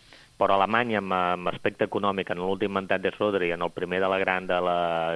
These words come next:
consellera Merkel, de la gran coalició, encara en creixement econòmic, van afrontar ja tota una sèrie de reformes econòmiques. Inclús hi va haver-hi acords de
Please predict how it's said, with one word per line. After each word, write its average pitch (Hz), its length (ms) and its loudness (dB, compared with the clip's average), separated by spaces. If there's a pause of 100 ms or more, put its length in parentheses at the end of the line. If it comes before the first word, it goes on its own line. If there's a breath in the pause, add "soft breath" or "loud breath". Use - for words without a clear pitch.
consellera 90 480 -2
Merkel, 92 420 -2
de 80 140 -2
la 80 100 -4
gran 87 200 -4
coalició, 92 560 -2 (400 loud breath)
encara 110 400 2
en 110 80 -2
creixement 101 480 -2
econòmic, 95 540 -4 (300 soft breath)
van 95 220 2
afrontar 92 500 -2
ja 98 120 2
tota 104 320 -2
una 98 160 -2
sèrie 95 240 0
de 98 80 2
reformes 92 480 -2
econòmiques. 95 640 -4 (360 loud breath)
Inclús 85 320 -4
hi 101 80 0
va 98 80 4
haver-hi 95 460 2
acords 90 420 0
de 95 140 2